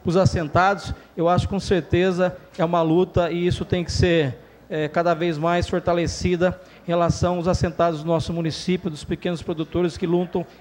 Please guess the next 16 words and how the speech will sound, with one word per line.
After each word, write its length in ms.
cada 280
dia 240
mais 240
pra 100
sobreviver. 640
Agora, 160
uma 140
outra 320
coisa 380
que 120
eu 60
quero 320
que 220
até 200
os 120
vereadores, 720